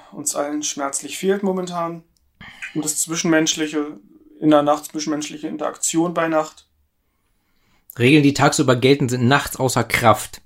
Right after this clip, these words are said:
Speaker 2: habe ich mir aufgeschrieben.
Speaker 1: Ja, genau. Ist gleich eine schnelle Nummer zu Anfang.
Speaker 2: Ja.
Speaker 1: Ist ein super Einstieg, hat Dio, glaub ich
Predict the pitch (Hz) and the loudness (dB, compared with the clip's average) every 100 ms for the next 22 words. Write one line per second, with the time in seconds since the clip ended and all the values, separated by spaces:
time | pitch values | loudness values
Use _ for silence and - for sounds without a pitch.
0 | - - _ - 104 98 104 101 - 101 | -20 -20 _ -2 -2 0 -2 -2 -4 -8
1 | - 92 90 _ _ _ _ _ _ _ | -4 -6 -6 _ _ _ _ _ _ _
2 | _ 208 320 269 196 175 - _ _ _ | _ -4 -4 2 2 2 -2 _ _ _
3 | _ _ _ _ _ _ _ _ _ _ | _ _ _ _ _ _ _ _ _ _
4 | - _ _ _ _ _ _ _ _ _ | -20 _ _ _ _ _ _ _ _ _
5 | - 165 175 170 160 - 165 156 208 247 | -2 0 2 2 2 0 2 4 2 0
6 | - - 214 208 208 208 208 - - _ | -2 -4 -6 -4 -2 -2 -6 -12 -20 _
7 | - - 107 90 - _ _ - - - | -20 -2 0 0 -2 _ _ -20 -10 -2
8 | 156 170 170 180 196 202 180 160 - 165 | -2 2 2 2 -2 -4 -8 -12 -10 -10
9 | 185 160 156 160 160 - | -8 0 0 0 -8 -12